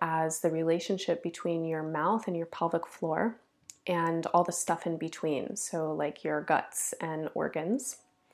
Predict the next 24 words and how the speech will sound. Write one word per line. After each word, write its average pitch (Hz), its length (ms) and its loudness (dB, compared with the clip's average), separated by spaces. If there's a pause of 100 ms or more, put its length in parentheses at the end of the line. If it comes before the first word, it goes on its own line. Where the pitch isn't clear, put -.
(880)
And 185 520 6
how 196 400 8
we 202 140 8
can 202 160 4
do 170 140 2
this 208 280 2
is 180 120 0
just - 220 -6
by 165 120 0
swallowing. 160 760 -2 (960)
So 170 280 4
if 170 240 -2
you 170 460 2
move 196 160 6
your 202 100 6
tongue 180 260 0
around 165 520 2
and 160 380 -2
build 175 220 4
some 175 120 -2
saliva 160 460 2
in 175 80 -2
your 170 100 -4
mouth, 214 380 0